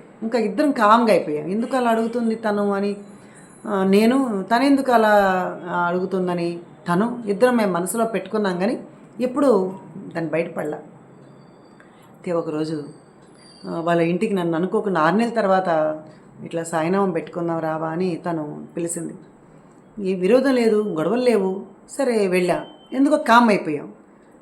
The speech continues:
వెళ్ళాను. వెళ్ళిన తర్వాత ఏ మనిషి అయితే మా ఇద్దరికి చెప్పిందో ఆ మనిషి కూడా నాతో వచ్చి తీసుకెళ్ళాను.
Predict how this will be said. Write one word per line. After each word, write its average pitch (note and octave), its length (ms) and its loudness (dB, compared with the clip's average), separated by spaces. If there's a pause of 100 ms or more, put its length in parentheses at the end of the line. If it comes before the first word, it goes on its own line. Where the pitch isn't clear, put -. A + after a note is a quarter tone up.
(280)
వెళ్ళాను. F#3 540 0 (520)
వెళ్ళిన B3 280 2
తర్వాత F#3+ 680 2
ఏ A3 160 4
మనిషి C#4 260 4
అయితే A#3+ 220 0
మా F3+ 420 0
ఇద్దరికి G3+ 320 0
చెప్పిందో F3 260 -4
ఆ G3 160 4
మనిషి C#4 320 2
కూడా G#3 160 0
నాతో F3 340 0
వచ్చి D#3 280 -6
తీసుకెళ్ళాను. E3+ 600 -10